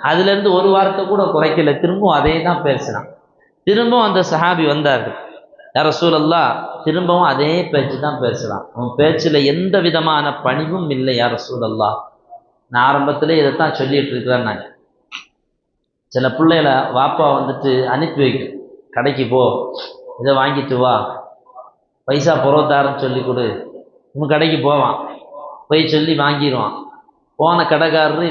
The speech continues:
வர்றவன் இன்னாருடைய மகன்தான் தெரிஞ்சா, "இந்த பணத்தை எங்கப்பான்னு?" கேட்பாரு. அப்ப இவன் என்ன பண்ணுவான்? பணத்தை எங்கன்னு கேட்டவனே திரும்பி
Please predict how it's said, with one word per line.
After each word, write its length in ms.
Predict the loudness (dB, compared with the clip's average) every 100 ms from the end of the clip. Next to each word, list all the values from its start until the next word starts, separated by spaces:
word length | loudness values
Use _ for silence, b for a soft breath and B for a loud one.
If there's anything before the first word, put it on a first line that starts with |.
| 0
வர்றவன் 360 | 0 0 0 -2
இன்னாருடைய 460 | 0 0 0 0 0
மகன்தான் 420 | -2 -2 0 0
தெரிஞ்சா, 380 | 0 -2 0 2 2 -2 -10 -16 -20 -12
"இந்த 160 | -6
பணத்தை 320 | 0 0 0 0
எங்கப்பான்னு?" 440 | 0 0 0 0
கேட்பாரு. 320 | -2 -2 -4 -6 -14 -20 -20 _ _ _ _ _ _ -8
அப்ப 120 | 0
இவன் 160 | 2 2
என்ன 80 | 2
பண்ணுவான்? 400 | 0 2 0 2
பணத்தை 380 | 2 0 0 -2
எங்கன்னு 240 | 0 -2 0
கேட்டவனே 400 | 0 2 0 0 0
திரும்பி 280 | 0 2